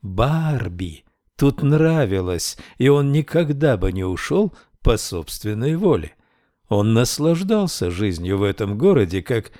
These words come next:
червь в собачьей блевотине.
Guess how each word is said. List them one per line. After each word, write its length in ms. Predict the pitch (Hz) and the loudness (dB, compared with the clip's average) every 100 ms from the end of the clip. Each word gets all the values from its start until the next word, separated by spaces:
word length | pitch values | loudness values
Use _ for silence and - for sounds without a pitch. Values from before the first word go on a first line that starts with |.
| _ | _
червь 580 | - - 208 131 - - - _ - | -8 0 0 0 -4 -12 -16 _ -8
в 80 | |
собачьей 680 | - - 120 104 110 - 127 | -2 0 0 -2 -2 -2 -2
блевотине. 720 | 127 139 160 123 71 110 87 | -2 0 0 -2 -4 -12 -16